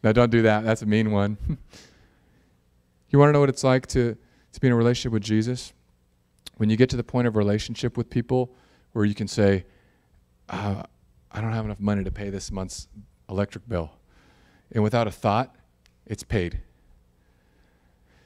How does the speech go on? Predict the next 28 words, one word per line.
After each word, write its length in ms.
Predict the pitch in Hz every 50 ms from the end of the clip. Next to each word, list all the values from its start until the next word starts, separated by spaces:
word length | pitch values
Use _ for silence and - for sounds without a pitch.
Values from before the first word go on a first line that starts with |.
| _ - - - - - _ -
When 140 | - 107 113
you 100 | 110 104
say, 340 | - - 120 110 107 107 107 - - -
"I 60 | -
had 240 | - - 117 117 110
this 160 | 110 107 95
medical 420 | 107 104 107 113 113 113 - 110 92
thing 200 | - 117 107 101
coming 240 | 104 104 104 107
up 100 | 98 95
and 100 | - 95
I, 160 | 95 101 110 -
I 60 | - 104
can't 200 | - - 107 95
afford 380 | 90 - - 117 107 104 101 92
it." 140 | 92 - _ _ _ _ _ _ _ _ _ _ _ _ _ _ _ _ _ _ _ _ _ _ _ _ _ _ _ _ _ _ - -
It's 240 | 104 - - - - _ _
in 160 | - 107 101
your, 160 | 101 101 104 110
your, 260 | 107 104 101 98 95 _ _ _ _ -
your 140 | 113 101
group, 300 | - - 117 104 104 104
your 80 | - 101
community, 400 | - - 117 107 104 101 101 104
your 80 | 101 98
microchurch 500 | 98 98 101 - 110 104 - - 104 -
says, 220 | - 104 98 113
"Oh, 240 | 131 123 110 85